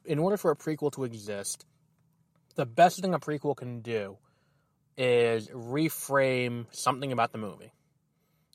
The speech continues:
um, that it, that is, that is prequeling to. Like, when you watch Revenge of the Sith, it's not giving you any new information.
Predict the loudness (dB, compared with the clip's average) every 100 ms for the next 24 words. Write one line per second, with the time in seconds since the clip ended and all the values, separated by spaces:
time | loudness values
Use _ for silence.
0 | _ _ -2 0 0 0 0 2 2 0
1 | 2 2 2 0 -8 -6 -4 -4 -6 -6
2 | -6 -2 0 0 -4 -12 -16 -18 -18 -10
3 | 0 2 4 4 6 8 8 6 0 0
4 | -2 -6 -6 0 4 4 2 -16 _ _
5 | _ _ _ _ _ 0 0 4 6 6
6 | 4 _ -18 -12 -2 0 0 0 -2 -2
7 | -2 -4 -4 -4 -2 -4 -4 -4 -4 -2
8 | -2 -2